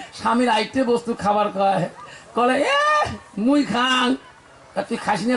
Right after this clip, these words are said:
তা? কয়, "খাং না, সপ্তাহত খাং, মাসত খাং।" কার সাথে? কেমন বড় ভাইজি পুলিশ নয়, বাঘা বলুস।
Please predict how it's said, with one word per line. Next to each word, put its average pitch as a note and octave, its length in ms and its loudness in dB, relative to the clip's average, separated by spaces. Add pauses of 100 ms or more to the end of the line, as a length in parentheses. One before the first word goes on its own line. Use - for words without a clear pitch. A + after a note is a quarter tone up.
তা? D#4+ 220 0
কয়, B3+ 80 -2
"খাং C#4 320 0
না, D4+ 180 2
সপ্তাহত C4+ 540 0
খাং, C4+ 220 0
মাসত A#3+ 380 -2
খাং।" A#3 240 0 (540)
কার - 120 0
সাথে? E3 340 -4 (640)
কেমন A#3 220 0
বড় A#3 240 2
ভাইজি A3 360 0
পুলিশ A#3 340 -2
নয়, G3 300 0 (1000)
বাঘা E3 220 2
বলুস। D3+ 360 -4